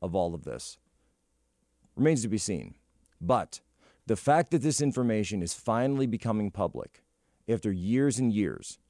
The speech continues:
to the American people is fantastic. If you want more on this, by the way, go watch the fantastic documentary, and I'm in it, directed by my friend Amanda Milius, The Plot Against the President.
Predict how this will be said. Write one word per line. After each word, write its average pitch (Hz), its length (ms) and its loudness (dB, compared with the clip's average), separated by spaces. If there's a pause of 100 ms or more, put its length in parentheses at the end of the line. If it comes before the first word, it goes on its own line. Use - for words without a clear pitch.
(160)
to 113 120 0
the 107 100 0
American 107 400 2
people - 400 -8 (460)
is 98 220 -6
fantastic. 80 580 -6
If - 100 -20
you 113 60 0
want 101 140 0
more 127 400 4 (260)
on 104 200 0
this, 85 180 -4
by 78 200 -4
the 73 120 -10
way, 58 260 -14 (320)
go 113 140 2
watch 113 500 4
the 101 120 -2
fantastic 117 760 -4
documentary, 104 560 0
and 82 100 -4
I'm 117 140 2
in 139 140 4
it, 90 180 0 (360)
directed 104 480 0
by 98 200 2
my 101 120 0
friend 95 300 -2
Amanda 85 300 -2
Milius, 87 520 0 (280)
The 73 60 -6
Plot 87 280 -2
Against 78 280 -8
the 85 60 -10
President. 71 440 -10